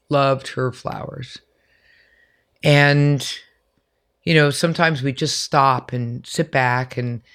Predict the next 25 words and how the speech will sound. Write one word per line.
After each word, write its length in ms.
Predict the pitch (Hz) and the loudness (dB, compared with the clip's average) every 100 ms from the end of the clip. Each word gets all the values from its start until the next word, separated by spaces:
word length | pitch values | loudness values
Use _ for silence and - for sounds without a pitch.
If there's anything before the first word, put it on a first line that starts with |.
| _ | _
absorb 600 | 135 123 117 135 143 139 | -6 -4 0 2 4 2
the 140 | - 123 | -2 -4
sun, 720 | - 135 120 123 131 139 127 _ _ _ _ _ _ _ _ 147 | -2 0 0 2 0 -2 -8 _ _ _ _ _ _ _ _ 0
not 180 | 151 | 0
say 260 | 156 196 180 | 2 4 4
a 80 | 127 | 4
word. 920 | 110 117 131 135 135 127 123 127 123 - _ _ _ _ _ - | 0 -2 0 0 0 -2 -4 -8 -14 -20 _ _ _ _ _ -6
Have 160 | 156 | 2
you 80 | 180 | 2
ever 140 | 196 196 | 4 2
had 180 | 175 | 0
a 40 | 143 | -2
friend 560 | - 135 127 127 131 127 - - _ | -2 2 2 2 -2 -8 -18 -20 _
where 80 | 151 | -4
you 20 | |
could 120 | 180 | -4
just 240 | 190 - - | -2 -4 -2
sit 220 | 147 - | -2 0
there 300 | 139 147 - | 0 0 -2
and 200 | 123 117 | -4 -2
literally 420 | 123 143 160 170 | 0 2 2 0
not 260 | 143 131 139 | 0 -2 -4
say 220 | - 143 | -2 0
a 80 | 131 | 0
word, 540 | 117 127 127 135 123 | 0 0 2 -2 -6